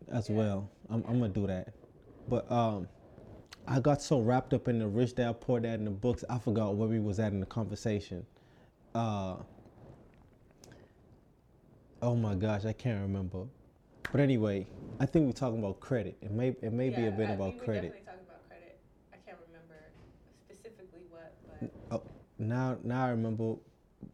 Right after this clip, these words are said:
Speaker 1: Uh, I asked you. No, you talking about the conference.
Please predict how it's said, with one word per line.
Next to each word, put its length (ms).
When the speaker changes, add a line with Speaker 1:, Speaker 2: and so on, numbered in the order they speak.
Speaker 1:
Uh, 520
I 100
asked 460
you. 240
No, 100
you 140
talking 320
about 160
the 80
conference. 960